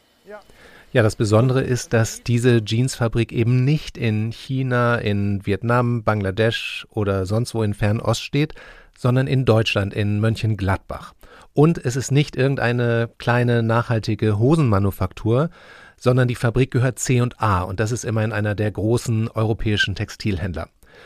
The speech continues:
Besonders ist auch, dass alle Bestandteile in dieser Jeans aus Europa kommen. Die Reißverschlüsse aus Polen, die Nieten aus Deutschland,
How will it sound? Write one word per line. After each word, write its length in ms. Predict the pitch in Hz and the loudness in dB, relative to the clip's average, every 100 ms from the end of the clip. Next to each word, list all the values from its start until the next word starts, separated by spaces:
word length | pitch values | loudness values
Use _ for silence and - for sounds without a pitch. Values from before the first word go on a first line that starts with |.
| - - | -20 -4
Besonders 500 | 123 120 147 147 139 | 0 4 4 4 0
ist 320 | 143 113 - _ | -2 -4 -6 _
auch, 480 | - 110 147 180 - - | 0 4 6 4 -4 -4
dass 240 | 131 123 - - | -2 -2 -4 0
alle 220 | 120 175 | 2 4
Bestandteile 840 | 143 120 101 104 120 156 160 156 | 2 0 0 -2 -2 -4 -2 -2
in 140 | - 131 | -2 -4
dieser 220 | 131 127 | -4 -4
Jeans 260 | 120 120 - | -4 -4 -4
aus 160 | 117 | -4
Europa 400 | - 113 117 90 | -2 0 2 2
kommen. 320 | - 87 90 - - - - | 0 -6 -8 -16 -20 -20 -10
Die 100 | 104 | -4
Reißverschlüsse 600 | 107 117 - 117 107 - - | 2 2 2 -2 -4 -6 -6
aus 200 | 92 - | -8 -4
Polen, 500 | - 156 151 151 147 _ _ _ | 2 4 4 0 -6 _ _ _
die 120 | 113 110 | 0 2
Nieten 320 | 127 - 104 | 2 0 -6
aus 200 | 95 - | -6 0
Deutschland, 640 | 123 139 - 123 120 123 | 4 4 2 0 0 -4